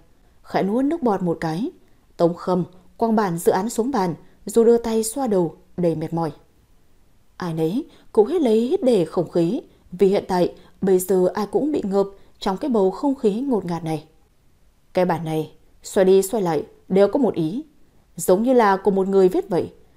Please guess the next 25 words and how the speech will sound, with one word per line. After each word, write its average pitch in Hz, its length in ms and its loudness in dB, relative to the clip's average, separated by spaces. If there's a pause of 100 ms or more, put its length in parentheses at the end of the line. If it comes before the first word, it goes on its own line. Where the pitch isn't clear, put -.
(100)
chứ 190 180 0
không 233 200 0
phải 202 160 2
của 175 120 -2
nhiều 160 220 -4
người. 151 220 -6 (580)
Tôi 175 120 4
nói 170 160 2
đúng 175 180 0
chứ?" 208 200 -6 (960)
Đám 185 260 -2
nhân 262 160 0
viên 208 260 0
ngày 202 100 -4
hôm 190 180 -4
qua 190 340 -4 (240)
nhờ 214 200 4
Lý 214 200 6
Bụi 320 200 4
Ẩn 180 180 -2
giúp 220 200 -4
đỡ, 277 240 -2 (340)
đến 214 160 4
hôm 214 140 -2
nay 190 280 -4